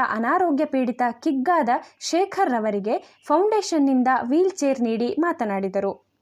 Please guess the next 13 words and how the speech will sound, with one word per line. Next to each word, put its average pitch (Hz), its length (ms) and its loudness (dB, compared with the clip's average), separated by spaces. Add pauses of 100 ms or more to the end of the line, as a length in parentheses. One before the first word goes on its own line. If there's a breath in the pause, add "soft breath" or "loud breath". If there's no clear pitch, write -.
(320 soft breath)
ಈ 277 120 4
ಸಂದರ್ಭದಲ್ಲಿ 269 920 0 (220 loud breath)
ಭರತ್ 320 400 0
ಗಿಣಕಲ್, 233 480 0 (240 loud breath)
ಶಾಂತಕುಮಾರ್ 277 720 0
ಜೈನ್, 220 320 -2 (260 soft breath)
ರತ್ನಾಕರ 262 560 0
ಹೆಗಡೆ, 226 580 -2 (100)
ದೇವಪ್ಪ, 277 460 2 (420 loud breath)
ವೆಂಕಟೇಶ್, 294 920 0
ಸುನೀಲ್, 285 400 2 (320 soft breath)
ಲೋಹಿತಾಶ್ವ, 277 680 0 (360 loud breath)
ರಾಮಪ್ಪ, 285 520 2